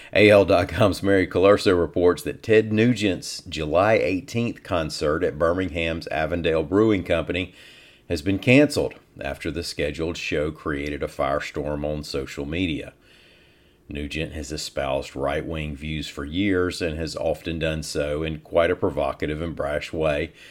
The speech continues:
making him controversial, certainly among the left-leaning folks.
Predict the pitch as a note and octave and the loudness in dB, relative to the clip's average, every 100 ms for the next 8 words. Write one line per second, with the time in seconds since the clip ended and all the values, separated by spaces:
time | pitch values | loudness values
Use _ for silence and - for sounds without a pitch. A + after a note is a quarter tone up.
0 | - - _ C#2+ C#2+ - D2+ D#2 D#2 D#2+ | -20 -20 _ -8 -8 -8 -8 -6 -6 -4
1 | D2+ - D#2 D#2 D#2 - D2 D2 - F#2 | -4 -4 -4 0 0 -2 -6 -4 -2 -2
2 | D2+ D#2 D2+ D#2 D2+ D#2 D2 C#2+ - C2+ | -2 -4 -4 -4 -2 -2 -2 -4 -6 -10
3 | C2 C2+ - - - - | -10 -10 -8 -8 -10 -16